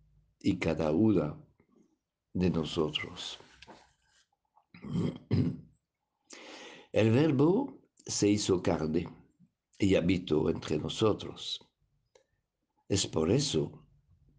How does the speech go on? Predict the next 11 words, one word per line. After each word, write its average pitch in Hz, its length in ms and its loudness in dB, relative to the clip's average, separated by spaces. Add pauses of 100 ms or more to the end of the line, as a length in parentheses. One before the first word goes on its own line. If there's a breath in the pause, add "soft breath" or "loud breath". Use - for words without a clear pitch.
(140)
que 87 140 0
tenemos 87 500 2
que 95 120 2
mirar 87 460 2
el 95 120 2
mundo 95 560 2
con 85 240 0
los 85 280 -2
ojos 120 560 0
de 101 140 4
Dios, 127 680 -2